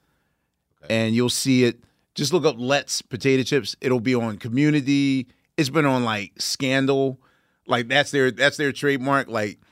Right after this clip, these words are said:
Speaker 2: any random snacks, and you'll look, like, in the background, be like, Let's crackers or whatever. Like,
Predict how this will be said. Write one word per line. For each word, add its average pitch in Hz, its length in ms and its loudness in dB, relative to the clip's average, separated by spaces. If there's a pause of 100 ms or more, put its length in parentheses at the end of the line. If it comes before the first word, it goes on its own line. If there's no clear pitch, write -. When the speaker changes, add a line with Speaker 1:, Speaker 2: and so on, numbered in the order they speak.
(440)
Speaker 2:
any 156 200 4
random 139 360 0
snacks, 139 400 -2
and 113 80 -2
you'll 123 180 0
look, 127 280 -4
like, 113 140 -6
in 110 100 -8
the 113 60 -6
background, 117 420 0
be 120 100 -2
like, 107 340 -4
Let's 113 380 -4
crackers 117 540 0
or 110 40 -8
whatever. 107 340 -2
Like, 92 260 -12